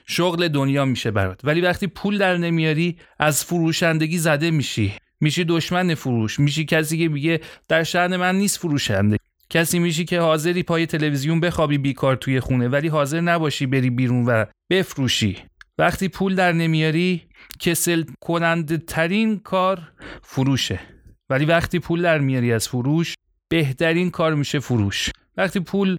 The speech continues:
در میاد از فروش، کمک می‌کنه که بمونی توی کسب و کارت، بمونی توی شغلی که داری و می‌دونی که اصل موفقیت ماندگاریه. اصل موفقیت تداومه.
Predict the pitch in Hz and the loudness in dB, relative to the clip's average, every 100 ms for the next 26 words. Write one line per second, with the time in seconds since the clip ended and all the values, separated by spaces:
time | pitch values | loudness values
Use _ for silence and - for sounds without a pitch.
0 | - 165 165 165 160 151 147 139 - 147 | -2 0 2 2 0 0 0 -2 -4 0
1 | 151 175 - - - 117 160 156 160 165 | 0 0 -2 -8 -4 0 0 -2 -2 0
2 | 160 160 151 185 202 190 170 131 143 135 | 0 -2 0 0 2 2 0 -2 -2 0
3 | 120 104 104 - 120 107 - 104 113 98 | 2 0 -4 0 2 2 0 0 2 0
4 | 87 - 156 180 175 151 156 143 - 143 | 0 -2 0 2 0 0 -2 -2 0 0
5 | 131 127 131 127 123 135 - 123 131 143 | 0 0 0 2 2 0 -2 0 2 2
6 | 160 135 117 107 113 101 - _ - 160 | 2 2 2 2 0 0 -2 _ -2 0
7 | 160 - 151 147 143 139 131 131 120 139 | 0 -2 0 2 2 2 0 0 -2 0
8 | 120 120 123 123 131 - 131 120 117 110 | 0 0 -2 2 0 0 0 2 2 0
9 | 101 104 104 104 92 - _ - - 156 | 0 0 2 0 0 -6 _ -20 -4 0
10 | 160 - 151 147 151 143 143 131 - 131 | 0 -2 -2 0 0 0 0 -2 0 -2
11 | 123 131 131 127 110 113 107 110 104 | 0 0 0 0 0 0 0 0 0